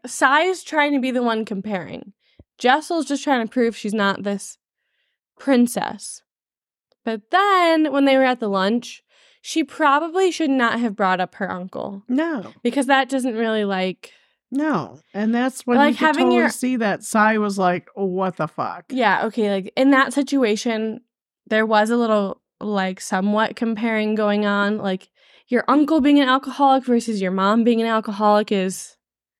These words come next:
Speaker 1: kinda different unless your uncle raised you,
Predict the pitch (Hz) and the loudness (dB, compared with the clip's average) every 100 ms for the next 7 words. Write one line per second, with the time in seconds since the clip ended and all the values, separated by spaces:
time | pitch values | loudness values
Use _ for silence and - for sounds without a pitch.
0 | _ _ _ _ _ _ _ - 285 269 | _ _ _ _ _ _ _ 0 2 4
1 | 247 240 233 247 226 220 240 214 214 196 | 2 0 0 0 0 0 0 0 -2 -2
2 | 185 202 240 202 190 175 208 208 | 0 0 0 -2 -2 -2 -4 -4